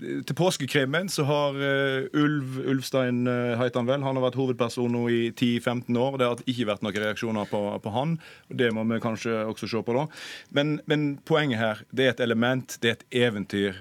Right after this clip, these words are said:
folkens. Og, og Fjøsnissen håper at, eh, han kan komme litt mer i forgrunnen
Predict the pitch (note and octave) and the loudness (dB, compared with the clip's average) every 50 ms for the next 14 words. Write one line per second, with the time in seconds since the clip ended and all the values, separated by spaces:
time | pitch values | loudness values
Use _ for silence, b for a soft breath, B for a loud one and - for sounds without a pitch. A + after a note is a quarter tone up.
0 | - - - - A#2 G#2+ - C3 B2+ B2 B2 - - - - - A#2 A2 G#2+ G#2+ | -16 -14 -2 -2 -2 0 2 2 2 2 0 -4 -4 -6 -4 -2 0 0 2 2
1 | G#2+ G#2+ G#2+ G#2 G2+ G#2 G#2+ G#2+ G#2+ G#2+ G#2+ G2 - - A#2+ A#2 A2 - G#2+ G2+ | 0 0 -2 -2 -2 -2 0 0 0 0 -2 -4 -2 0 0 0 0 0 -2 -2
2 | F#2 - - G#2 G2+ G2+ G2+ G2+ G2+ G2 F#2+ G#2 G2+ - - G2 F#2 F2 - G2+ | -2 -2 -2 -2 0 0 0 0 -2 -2 0 0 -2 0 0 -4 -4 -2 -2 -2
3 | G2+ G2 F#2 G2 G2+ F2+ F#2+ F2 F#2+ F#2+ F#2 F#2 F#2 F2 _ - G2+ G2 F#2 F2+ | -2 0 0 -2 -2 -4 -4 -4 -4 -4 -4 -4 -6 -6 _ -6 -4 -4 -4 -4
4 | F#2 F#2 F#2 F2+ F#2 F#2 F#2 F2+ F#2 F2+ - G#2 G2+ F#2+ F#2 F#2 F2 | -4 -6 -6 -6 -8 -10 -10 -10 -10 -6 -4 -2 -2 -2 -2 -2 -2